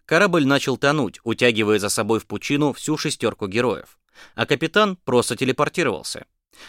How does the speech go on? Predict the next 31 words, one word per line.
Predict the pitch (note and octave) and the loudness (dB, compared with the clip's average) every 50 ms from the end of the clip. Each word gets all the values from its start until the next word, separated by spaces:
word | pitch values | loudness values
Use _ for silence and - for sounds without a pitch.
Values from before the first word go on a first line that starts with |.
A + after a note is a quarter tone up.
| - - | -12 -4
Викторим | A2+ B2 - - - - D#3+ D#3 D#3 D3+ | 0 2 2 2 2 2 2 2 4 4
и | D3 | 4
его | D3 C#3 D3+ | 4 4 2
друзья | D3+ C#3 C3+ C3+ A#2 C#3 F3+ F3 | 2 2 0 0 2 2 2 2
почти | - - A2+ - - - D#3 | 0 0 -4 -4 -4 -2 -2
утонули, | D3+ C#3+ - D#3 D3 D#3+ E3+ C3+ G2 E2+ D2+ - _ | -2 0 0 0 0 0 0 -2 -4 -6 -8 -12 _
но | - A#2+ B2+ B2+ | -2 0 2 2
водная | A#2+ C3+ C3 A2 F#2+ G#2+ G#2 G#2 | 4 2 2 2 0 -2 -2 -2
бездна, | F#2 A#2+ C#3+ C#3+ G#2+ G#2+ G2+ F#2 | 0 0 0 0 -2 -4 -6 -6
к | - B2+ | -4 -4
их | A#2 - | -4 -4
удивлению, | - G#2+ G2+ G2+ F#2+ A2 C3+ D3 D3+ D3+ C#3 - _ | -4 -4 -4 -2 0 0 0 0 0 0 -2 -4 _
оказалась | - B2+ - - C3+ A2+ G#2 G2+ F#2 F2+ - - | -6 -4 0 0 0 0 0 -2 -4 -4 -6 -6
обитаема. | G#2 G#2+ - - - D3 A2 F2+ E2+ - - _ _ _ _ _ _ _ _ _ _ _ _ | -6 -6 -6 -2 -2 -2 -2 -2 -4 -10 -18 _ _ _ _ _ _ _ _ _ _ _ _
Это | - F3+ F#3+ - F#3+ | -2 0 2 2 2
был | E3+ F3 F3 D#3+ | 4 2 2 2
подводный | - D3+ B2+ A2 A#2 C#3+ E3+ D3 D3 D3 | 2 2 2 2 2 0 0 2 2 0
город | B2 A2 A#2+ B2+ C3+ C3+ - | 2 4 4 4 4 2 2
сахуагинов, | - B2+ G#2+ - A#2+ A2+ A2+ B2 C3+ D#3 C#3 G#2+ E2+ D#2 - - - | 0 -4 -2 0 2 2 2 2 0 -2 -6 -6 -6 -8 -12 -8 -4
антропоморфных | - A2+ G2+ B2 A2+ F#2+ A#2+ A#2 A2+ G#2+ G2+ - A2+ G#2 - | -4 -2 0 0 2 2 2 2 2 2 0 -2 -6 -4 -4
акул. | A#2+ - - - G#2 - - _ _ _ _ _ _ _ _ _ _ _ _ _ | -4 -4 -4 -4 -8 -8 -8 _ _ _ _ _ _ _ _ _ _ _ _ _
Героев | - G#2 A2 C3+ D#3+ G3 G3+ F#3+ - | -6 -2 2 2 4 4 4 2 2
подобрала | - D#3+ C#3 C3+ B2 B2 E3+ F3 D#3 C#3+ | 0 2 2 2 2 4 2 2 2 2
верховная | B2+ B2+ A#2+ - - D#3+ D#3 C#3+ D3 C3 A2 | 2 0 0 0 0 0 0 2 2 0 0
жрица | F#2 A2 B2+ B2 - - B2 A2 | 0 -2 -2 -2 -2 -2 -2 -2
Синетиля, | - - A#2+ B2 C3 B2+ - - C3 G#2 C#2+ C#2+ - - _ _ _ | 0 0 0 0 0 -2 -4 -6 -6 -6 -6 -8 -12 -14 _ _ _
которая | - B2+ B2+ - G#3 F3+ E3 C#3+ | -4 -2 0 2 2 4 4 4
рассказала, | B2 A#2+ - - A#2 G#2 G2+ C3+ C#3 B2+ A2+ | 2 0 0 -2 -2 0 2 2 2 2 0
что | - - - G#2+ | 0 -2 -6 -4
бог | G2+ G2+ B2+ A#2+ - - | -2 0 0 0 0 -2
Секола | - - E3 E3 - D#3 D3 D3+ C#3+ | -4 -4 -2 -2 0 2 2 2 2